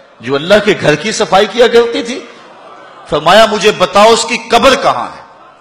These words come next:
सहाबा को हुजूर ने साथ लिया और उसकी कब्र पर पहुंचे और वहां जाके हुजूर ने दुआ मांगी। जो अल्लाह के घर को साफ करती है और अल्लाह के घर की सफाई करती है,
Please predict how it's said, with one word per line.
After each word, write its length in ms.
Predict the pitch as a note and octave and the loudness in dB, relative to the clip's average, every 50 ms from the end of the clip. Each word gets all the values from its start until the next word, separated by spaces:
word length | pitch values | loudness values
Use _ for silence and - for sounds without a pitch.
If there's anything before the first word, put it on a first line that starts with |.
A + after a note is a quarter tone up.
| _ _ _ _ - | _ _ _ _ -20
सहाबा 460 | - A#2+ A2 G#2 G#2+ A2+ A#2+ E3 F3 | -14 -12 -6 -4 -4 -2 0 0 0
को 160 | E3+ E3+ D3 | 0 -2 -8
हुजूर 340 | B2 A#2+ A2 A2+ D3 E3 D#3+ | -10 -10 -10 -10 -10 -10 -8
ने 100 | D3+ D#3 | -8 -8
साथ 360 | D3 - - B2+ C#3 D#3+ - E3+ | -8 -6 -2 -2 -2 -2 -2 -6
लिया 240 | C#3+ D#3 F3 G3+ | -12 -6 -4 -2
और 80 | G3+ G3 | -2 -2
उसकी 280 | G3+ G3 - - B3 A3 | -2 -6 -8 -8 -10 -6
कब्र 320 | - B3+ C4 C4 D4 C#4+ | 0 0 2 4 4 4
पर 180 | D4 C#4+ B3 A3 | 4 2 0 -2
पहुंचे 360 | - - E3+ E3+ E3+ - G3+ | -2 -4 -8 -8 -6 -6 -6
और 100 | F3+ D#3+ | -2 0
वहां 260 | F#3 A3 F3 G#3 G#3 | 0 2 4 2 2
जाके 300 | E3 E3 D#3 D3+ D3 D3 | 4 2 2 2 2 0
हुजूर 300 | C#3 B2 B2 C3+ B2+ A#2 | 0 0 0 -2 -2 0
ने 60 | B2 | -2
दुआ 260 | A2 F#2 G2+ G2+ F#2+ | 0 2 4 4 4
मांगी। 320 | F#2+ F2 E2+ D#2+ D#2+ - - - - - - - - - - - - - - - - - - - | 2 0 -4 -8 -10 -14 -20 -20 -20 -20 -20 -20 -20 -20 -20 -18 -18 -18 -20 -20 -20 -18 -14 -12
जो 100 | C#3+ D3 | -10 -10
अल्लाह 520 | - - - D3 D3+ E3+ F#3 G3 G3+ G3+ | -6 -6 -4 -4 -4 -4 0 0 0 0
के 480 | G3 - - E3+ D#3+ D3 B2+ G#2 F#2 - | -2 -4 -8 -6 -4 -4 -6 -6 -10 -14
घर 260 | - A2+ D#3+ E3 F#3 | -10 -2 -2 -2 -2
को 360 | - - - F3 E3 D3 C3 | -2 -6 -8 -6 -6 -6 -6
साफ 540 | B2+ - - - D#3+ E3+ A3+ A#3+ - - - | -8 -10 -2 0 2 2 2 0 -2 -4 -8
करती 360 | E3 C#3 A#2+ - - G#2 G2 | -8 -8 -8 -12 -16 -12 -8
है 440 | G#2+ A#2+ C3+ D3 - - - - - - | -4 -4 -4 -4 -6 -12 -20 -18 -12 -4
और 60 | A#2+ | -4
अल्लाह 260 | C#3+ D#3+ F#3 G3+ G#3 | -4 0 2 2 2
के 160 | F#3 F3 E3+ | 2 0 -4
घर 160 | C#3+ D#3+ D3 | -6 -6 -8
की 160 | C#3+ C#3 C#3 B2+ | -8 -8 -14 -14
सफाई 380 | - B2 A2 - B2 A#2+ A#2+ | -14 -14 -8 -6 -4 -4 -4
करती 400 | - - A2+ A2 G#2+ - B2 A#2+ | -6 -8 -10 -12 -12 -16 -12 -6
है, 400 | B2 C3 D#3 - - - - - | -4 -4 -4 -4 -6 -12 -18 -20